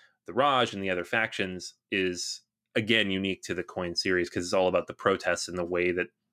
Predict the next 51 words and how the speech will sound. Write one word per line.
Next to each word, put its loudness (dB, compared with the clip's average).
historically 2
they 2
would 2
have, 0
you -4
know, -6
fought -2
back 0
against -4
British -2
rule. 0
A 2
lot 6
of 2
other 4
things -2
are -8
brought 0
in 4
here. 0
You 4
have, 0
like, -2
the -14
British 0
rule 2
track 2
that -6
reflects -2
how -6
people -8
are -8
responding 0
to 4
events, 2
the -2
Hindu-Muslim 0
unity 2
track, 0
measuring, 2
like, -4
kind -6
of 0
the -2
ongoing 4
tensions -2
between -4
the -4
two 0
communities 0
as -2